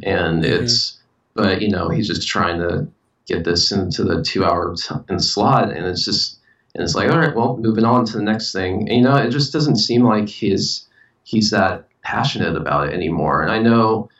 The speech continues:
Speaker 1: and it seemed really obvious in Covenant that, you know, he still very much thought the,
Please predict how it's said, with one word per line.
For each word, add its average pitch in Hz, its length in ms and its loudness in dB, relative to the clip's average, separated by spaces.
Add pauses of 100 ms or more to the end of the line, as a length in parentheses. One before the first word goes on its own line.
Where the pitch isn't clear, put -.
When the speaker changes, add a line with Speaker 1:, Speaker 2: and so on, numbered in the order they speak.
(200)
Speaker 1:
and 208 160 -2
it 208 40 0
seemed 131 480 4
really 131 280 4
obvious 98 440 -2
in 90 120 -8
Covenant 92 500 -4
that, 82 400 -2
you 101 100 -6
know, 85 140 -2
he 104 160 -2
still 90 460 0
very 87 280 0
much 73 280 -4
thought 80 320 0
the, 64 360 -4